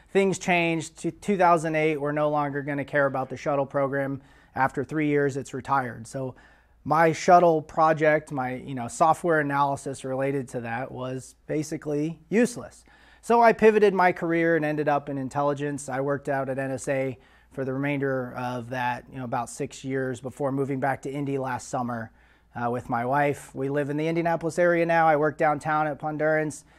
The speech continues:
and I've been loving that. It's definitely a change from government. So, you know, it's, it's a different pace. It's a different thing altogether. So it's been a lot of fun.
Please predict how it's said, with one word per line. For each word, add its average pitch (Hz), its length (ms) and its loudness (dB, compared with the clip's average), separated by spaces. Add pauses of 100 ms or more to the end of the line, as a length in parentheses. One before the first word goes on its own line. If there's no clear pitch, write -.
(200)
and 139 160 -4
I've 143 100 0
been 151 180 -2
loving 147 260 0
that. 147 260 -2
It's 127 160 -14
definitely 143 560 -2
a 131 60 -6
change 139 320 -6
from 135 180 -10
government. 131 560 -6
So, 120 400 -10 (240)
you 127 100 -12
know, 120 140 -8
it's, 123 160 -14
it's 123 180 -12
a 143 40 -10
different 139 340 -6
pace. 165 380 -4
It's 135 180 -14
a 131 40 -12
different 131 360 -10
thing 151 260 -6
altogether. 127 680 -6
So 120 220 -10
it's 120 120 -12
been 127 160 -10
a 117 80 -8
lot 117 160 -8
of 113 80 -12
fun. 113 280 -16